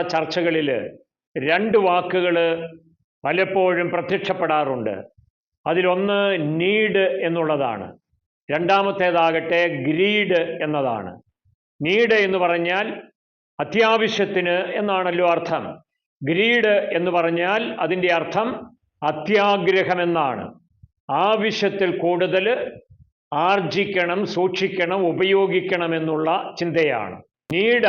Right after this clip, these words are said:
ആവശ്യമാണ്, ഗ്രീഡ് ഒഴിവാക്കേണ്ടതാണ്. ടാൻസാനിയൻ പ്രസിഡന്റായിരുന്ന ജൂലിയസ് നയരേരയുടെ ഒരു നിരീക്ഷണം വളരെ ശ്രദ്ധേയമായി തോന്നിയിട്ടുണ്ട്. ലോകത്തിൽ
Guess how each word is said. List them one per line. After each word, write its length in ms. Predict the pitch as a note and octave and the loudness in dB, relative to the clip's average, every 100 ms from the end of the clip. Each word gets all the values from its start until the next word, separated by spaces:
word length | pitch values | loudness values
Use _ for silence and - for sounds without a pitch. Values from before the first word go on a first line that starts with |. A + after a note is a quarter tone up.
| F#3 | 2
ആവശ്യമാണ്, 680 | G3 G#3 G3+ E3+ D#3+ D#3+ F3 A#3 G#3+ - _ _ _ C3+ | 2 0 -2 0 0 0 -2 -4 -8 -16 _ _ _ -6
ഗ്രീഡ് 460 | D#3+ F#3 G#3 G3 F#3+ F#3+ D3 | 0 2 2 2 0 -2 -2
ഒഴിവാക്കേണ്ടതാണ്. 1000 | D#3+ F#3 F3+ F3 F3 D#3+ D3+ C#3 B2 G#2 F2 - _ _ - _ _ _ _ | 2 4 4 2 0 -2 -2 -2 -4 -6 -12 -20 _ _ -20 _ _ _ _
ടാൻസാനിയൻ 680 | C#3 F3 G#3 A3 G#3+ G#3+ G#3 G3 | -2 -2 -2 0 0 0 -2 -2
പ്രസിഡന്റായിരുന്ന 920 | E3 G3 F3 F3 E3 E3 D#3 D#3 C#3 A#2 - - _ _ _ | -2 -2 0 2 2 2 0 0 -2 -4 -8 -16 _ _ _
ജൂലിയസ് 680 | A2+ B2+ F#3+ A3 A3 G#3 - - - | -4 2 4 4 2 0 -2 -6 -4
നയരേരയുടെ 1000 | D3 E3+ G3 G3 G3 F#3+ F#3 F3 E3+ E3 F3+ - - | -2 2 2 4 2 2 2 2 2 2 0 -2 -2
ഒരു 120 | E3 E3 | -2 0
നിരീക്ഷണം 600 | D#3+ E3 F#3+ - E3 C3+ F#2+ - _ _ _ _ _ - | -2 0 -2 -2 -4 -4 -8 -14 _ _ _ _ _ -2
വളരെ 340 | D3+ G3 G#3 G3 | 0 2 2 0
ശ്രദ്ധേയമായി 680 | - E3+ E3+ F#3 F#3 E3 E3 E3 | -2 -2 0 0 0 0 0 0
തോന്നിയിട്ടുണ്ട്. 680 | D3+ D3+ D3 C#3+ C3+ A2+ F#2+ F#2 - _ _ - | -2 -2 -2 -4 -4 -8 -8 -10 -14 _ _ -4
ലോകത്തിൽ 480 | D3 G3 G3 G3 | 0 2 2 0